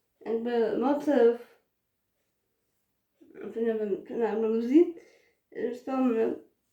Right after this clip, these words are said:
chyba preselekcja Eurowizji był taki,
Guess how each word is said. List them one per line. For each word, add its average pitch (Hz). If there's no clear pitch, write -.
chyba 233
preselekcja 233
Eurowizji 214
był 220
taki, 254